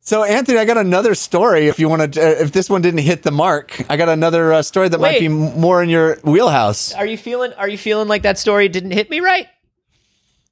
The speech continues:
Speaker 1: I don't know. You tell me.
Speaker 2: Were you expe-, were you expecting more out of me? What were you expecting? This,
Speaker 1: I knew
Speaker 2: y-,
Speaker 1: this
Speaker 2: listen, this is not just a podcast. This is not just a show, Jeff. This is a relationship.
Speaker 1: I
Speaker 2: If
Speaker 1: agree.
Speaker 2: you're not, if you're not getting from me what you need out of the relationship, I want you to tell me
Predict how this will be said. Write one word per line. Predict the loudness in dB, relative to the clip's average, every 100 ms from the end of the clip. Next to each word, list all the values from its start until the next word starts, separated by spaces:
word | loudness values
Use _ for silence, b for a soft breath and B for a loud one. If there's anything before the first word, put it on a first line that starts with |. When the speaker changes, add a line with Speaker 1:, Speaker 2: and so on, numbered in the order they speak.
| _
Speaker 1:
I | 0
don't | 2
know. | 4 2 2
You | 0
tell | 2 2
me. | 2 0 -6 -4
Speaker 2:
Were | 0
you | 2 0
expe-, | -4 -8
were | -6
you | -6
expecting | -6 -8 -8 -8
more | -6
out | -2 -2
of | -4
me? | -6
What | -4 -4
were |
you | -4
expecting? | -6 -4 -4 -4 -12 -10 -2
This, | 0 2
Speaker 1:
I |
knew | 2 2
Speaker 2:
y-, | 2
Speaker 1:
this | 2
Speaker 2:
listen, | 0 0 -4 B B B B -4
this | -2 -2
is | -2
not | -2 -2
just | -6 -6
a |
podcast. | -2 -2 -2 -4 -4
This |
is | -6
not | -4 -4
just | -6 -8
a | -8
show, | -6 -6 -6
Jeff. | -10 -6
This | -2 0
is | 2
a | 2
relationship. | 2 0 -2 -8 -10 -10 -14 B B B
Speaker 1:
I | -4 0
Speaker 2:
If |
Speaker 1:
agree. | 2 4
Speaker 2:
you're | 4
not, | 2 0
if | 0 0
you're | 0 0
not | 2 0 0
getting | 0 2 2 0
from | -2 -2 0
me | 0 0
what | 0 -4
you | -4 -4
need | -4 -2 0
out | 0
of | -2
the | -2
relationship, | -2 -2 -4 -6 -6 -2 -2 -4
I | -2
want | 0 0 0
you | -2
to |
tell | -2 -4 -4
me | -6 -10 -12